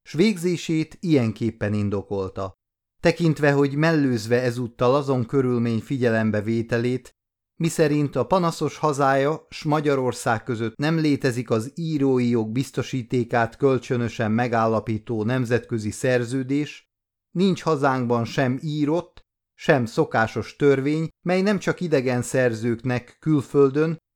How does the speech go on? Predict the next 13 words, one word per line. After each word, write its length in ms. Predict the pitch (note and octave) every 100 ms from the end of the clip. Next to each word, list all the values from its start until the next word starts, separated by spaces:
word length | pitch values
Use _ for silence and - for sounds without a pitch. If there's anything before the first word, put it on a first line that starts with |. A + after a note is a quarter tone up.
| _
hanem 280 | D#3+ D#3 D#3
még 260 | D3+ D#3 -
honi 360 | F3 D#3+ C#3+
íróinknak 960 | D#3 D3 C#3+ C#3+ D3 D3 C3+ D3+ D#3+ -
magában 580 | C#3+ D3+ C#3+ C3+ C3+ C#3
itt 200 | C#3 -
a 60 | B2
hazában 580 | D3 A#2+ A#2+ A2 A#2
megjelenő 720 | A2 A#2+ A#2+ B2 A#2+ B2 B2+ D3
eredeti 640 | C#3 B2 A2+ A2+ A2+ B2
műveik 560 | B2+ B2 A2+ A#2+ A#2 -
akár 440 | C#3 - A2+ A#2
egész, 600 | D#3 C#3+ D#3 E3 E3+ -